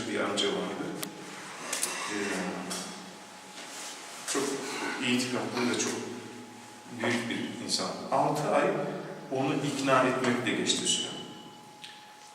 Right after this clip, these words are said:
Önce dedi, "Oğlum, bu senin işin değil. Bu Alevilik işi çok derin iştir. Sen bunu anlayamazsın. Bu gazeteci işi değil, bu araştırmakla olmaz, şunla olmaz, bununla olmaz." Altı yıl, altı ay sonunda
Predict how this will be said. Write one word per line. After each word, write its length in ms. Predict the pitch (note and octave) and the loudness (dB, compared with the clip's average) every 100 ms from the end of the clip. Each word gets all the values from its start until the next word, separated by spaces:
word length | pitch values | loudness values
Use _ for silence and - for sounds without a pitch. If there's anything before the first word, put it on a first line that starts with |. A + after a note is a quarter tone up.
| C#3+ | 2
Önce 240 | D#3 D3 | 4 6
dedi, 280 | C#3+ D3 D3 C#3+ | 4 6 6 6
"Oğlum, 400 | C#3+ - - D3 | 6 6 2 4
bu 60 | |
senin 320 | C#3+ C#3 C3+ C3 | 4 4 4 6
işin 280 | - C3 | 6 6
değil. 220 | A2+ G#2+ A2 | 2 2 2
Bu 120 | - - | 4 4
Alevilik 480 | C3 B2 B2 - | 6 4 4 4
işi 180 | - A#2+ | 2 2
çok 140 | B2 A#2+ A2+ G#2 | 2 2 0 2
derin 480 | G#2 A#2+ A#2+ - - - | 2 4 4 2 -2 -2
iştir. 320 | - - - | 0 0 2
Sen 180 | - B2 | 2 4
bunu 320 | B2 A#2+ A#2+ | 4 0 0
anlayamazsın. 640 | G#2+ G#2+ G#2 G#2+ A2 - - - - - - - C#3 | 0 2 2 2 2 2 0 -4 -8 -10 -10 -8 -2
Bu 100 | B2 | 4
gazeteci 580 | B2 A#2+ A#2+ B2 A#2+ | 6 6 6 4 4
işi 280 | B2 - A#2+ | 6 6 6
değil, 260 | A2+ A2 G#2+ G#2+ | 4 2 2 0
bu 80 | A2+ A2 A2 G#2+ A2 A2 A#2 | 0 0 0 -2 -6 -4 -2
araştırmakla 720 | A2+ A#2 - A#2 A2 A2 A2+ | 2 4 4 2 2 2 2
olmaz, 420 | G#2 G#2+ G#2+ G#2+ | 4 4 4 6
şunla 340 | G#2+ A#2+ A2+ G#2+ | 6 4 2 2
olmaz, 360 | G#2 G#2 G#2 | 2 2 2
bununla 280 | G#2+ A2+ G#2+ | 0 0 0
olmaz." 280 | G#2+ - - - - - - - - | 0 0 -2 -2 -6 -8 -10 -8 6
Altı 380 | C#3 - D#3 G3+ | 8 8 6 6
yıl, 380 | - C#3+ - | 6 6 6
altı 340 | C#3 C#3+ C#3+ - | 8 10 10 8
ay 160 | B2+ A#2+ | 6 8
sonunda 600 | - - D3+ C#3 B2 | 6 6 4 4 6